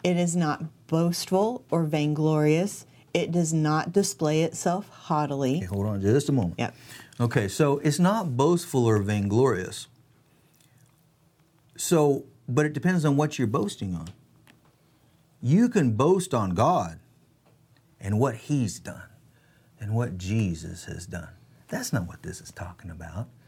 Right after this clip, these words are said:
Speaker 1: It's
Speaker 2: It's talking
Speaker 1: talking
Speaker 2: about
Speaker 1: about
Speaker 2: in your
Speaker 1: talking about
Speaker 2: own,
Speaker 1: yourself.
Speaker 2: yeah, in your own self. And it's not talking about self-debasement. The word says to think soberly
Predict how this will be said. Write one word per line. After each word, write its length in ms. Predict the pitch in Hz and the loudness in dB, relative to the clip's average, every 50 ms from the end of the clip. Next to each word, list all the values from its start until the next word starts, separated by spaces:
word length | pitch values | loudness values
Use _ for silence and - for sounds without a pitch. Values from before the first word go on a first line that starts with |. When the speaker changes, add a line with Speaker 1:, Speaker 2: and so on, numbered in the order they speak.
| _ - - - | _ -20 -12 -10
Speaker 1:
It's 160 | 190 170 - | -10 -8 -4
Speaker 2:
It's 40 | - | -2
talking 280 | 147 143 147 147 139 | 0 2 2 4 4
Speaker 1:
talking 20 | 131 | 4
Speaker 2:
about 120 | 123 120 | 2 2
Speaker 1:
about 80 | 113 120 | 2 2
Speaker 2:
in 120 | 120 123 123 117 | 2 2 2 2
your 100 | 110 110 | 2 2
Speaker 1:
talking 140 | 110 113 117 117 | 2 2 4 4
about 160 | 127 131 135 135 135 131 127 123 | 4 4 4 4 4 4 4 2
Speaker 2:
own, 60 | 113 | 0
Speaker 1:
yourself. 340 | 107 107 - 170 170 123 120 | 0 -2 -2 -2 0 2 2
Speaker 2:
yeah, 180 | 120 117 101 | 2 2 0
in 160 | 95 104 107 | 0 -2 -2
your 140 | 110 107 107 110 | 0 0 0 0
own 180 | 110 117 120 | 0 0 0
self. 180 | 117 123 117 - - - - | -2 -4 -4 -4 -8 -2 0
And 340 | 165 180 214 240 254 254 | 2 2 4 4 4 4
it's 220 | 240 190 190 190 - | 4 4 2 2 0
not 280 | 196 202 220 208 175 - | -2 -2 -2 -2 -6 -6
talking 400 | - 175 180 190 185 - 185 180 | -4 -4 -4 -2 -2 0 0 0
about 300 | 175 160 175 175 175 - | 2 2 2 0 0 -2
self-debasement. 1200 | - - 165 151 156 165 - 151 147 147 135 160 190 226 247 247 - - 107 85 - - - - - - - _ _ - - _ _ _ _ _ _ _ - _ _ _ _ _ _ _ _ _ - | -4 0 0 0 0 0 0 0 0 0 2 2 0 0 -2 -4 -4 -4 -6 -6 -6 -10 -18 -20 -20 -20 -20 _ _ -20 -20 _ _ _ _ _ _ _ -20 _ _ _ _ _ _ _ _ _ -4
The 120 | - 135 | 0 0
word 400 | 135 135 160 196 214 220 220 185 175 | 2 2 4 2 4 2 2 0 2
says 460 | - 185 160 151 147 147 151 - - - - - _ _ _ | 2 4 4 4 4 2 0 -4 -10 -16 -20 -20 _ _ _
to 140 | - - 147 | 0 0 2
think 640 | 123 - - - - 196 202 196 175 - - - - _ _ _ _ | 2 0 -4 -2 0 0 0 0 -2 -4 -10 -16 -20 _ _ _ _
soberly 1200 | - - - - - - - 185 180 214 240 208 156 143 123 113 107 98 98 90 82 76 85 - | -8 -6 -4 -4 -2 -2 0 0 2 2 2 2 4 4 4 4 2 2 0 0 -2 -6 -10 -16